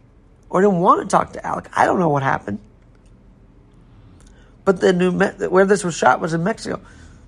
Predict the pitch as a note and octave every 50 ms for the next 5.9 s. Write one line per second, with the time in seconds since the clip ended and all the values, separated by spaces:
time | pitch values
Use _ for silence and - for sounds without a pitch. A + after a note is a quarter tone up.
0 | - _ - _ - - - _ - _ - - _ - F3 F3+ F#3 F3 A3+ A#3+
1 | A#3 G#3+ G#3 G3 F3 F#3+ F3+ F3 - C#3+ - G3 F3+ G3 A3+ E4 C4 G#3 F3+ -
2 | - F3 E3 D3+ - - F3+ G3+ G3+ E3 F3 G#3+ A#3+ A#3+ - - - - - -
3 | - - - _ _ _ - - - - - - - _ - _ - _ _ -
4 | - E3+ F#3 F#3 F#3 E3 F3 F3+ E3 E3+ G3+ G#3 - A#3+ A3+ G3+ A#3 D4 D4 -
5 | - - - - - - - F#3 F#3+ A#3 C#4 C4+ - - - - -